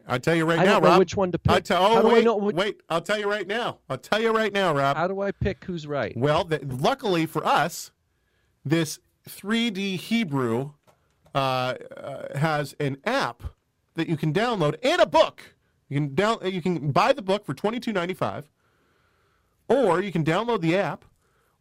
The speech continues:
Speaker 1: O-, only on Android right now. I don't know what's going on with their, with their Apple link, but it, it didn't work.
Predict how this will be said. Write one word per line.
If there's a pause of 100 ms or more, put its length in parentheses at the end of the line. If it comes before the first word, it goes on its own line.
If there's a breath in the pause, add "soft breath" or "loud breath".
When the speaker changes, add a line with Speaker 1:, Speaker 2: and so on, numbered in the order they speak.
(120)
Speaker 1:
O-,
only
on
Android
right
now.
I
don't
know
what's
going
on
with
their,
with
their
Apple
link,
but
it,
it
didn't
work.